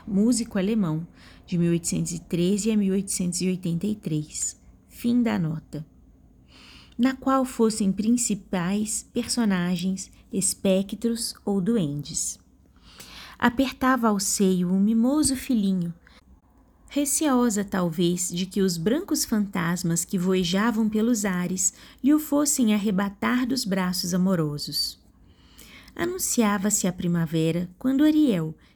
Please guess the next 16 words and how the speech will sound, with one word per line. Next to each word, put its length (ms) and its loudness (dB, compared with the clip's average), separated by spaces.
que 100 0
havia 300 2
muito 420 2
não 160 4
lhe 100 2
aparecia, 800 -2
solicitou 720 2
uma 160 2
audiência. 720 -2
O 120 4
hindu 400 4
apresentou-se 840 0
trajado 680 0
à 80 0
feição 520 0
oriental. 640 -2